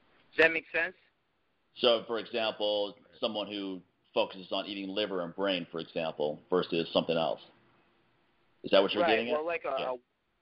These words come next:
Speaker 1: yes, like a wolf, like I'm saying in nature itself,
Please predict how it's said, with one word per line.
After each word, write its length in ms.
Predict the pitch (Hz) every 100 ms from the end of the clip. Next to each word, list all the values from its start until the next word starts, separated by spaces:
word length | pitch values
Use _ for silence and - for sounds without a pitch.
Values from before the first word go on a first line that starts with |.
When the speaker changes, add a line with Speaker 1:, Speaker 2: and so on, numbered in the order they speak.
| _ _ _
Speaker 1:
yes, 280 | 147 165 123 -
like 140 | 151
a 80 | 135
wolf, 400 | 123 202 196 143 - _ _ _
like 160 | 151 -
I'm 140 | 180 208 -
saying 180 | 185
in 140 | 135 120
nature 320 | 131 127 123
itself, 460 | 110 - 117 110